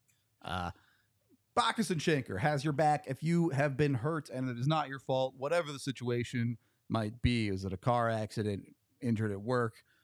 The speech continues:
You've been, uh, underappreciated by Josh Manson or something. <laughs> Whatever it is,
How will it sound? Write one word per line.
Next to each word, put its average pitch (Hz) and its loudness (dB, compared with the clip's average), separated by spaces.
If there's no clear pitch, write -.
You've 104 -4
been, 101 0
uh, 101 -4
underappreciated 117 0
by 107 0
Josh 117 0
Manson 104 0
or 98 -4
something. 101 -4
<laughs> - 4
Whatever 254 2
it 160 0
is, 113 -2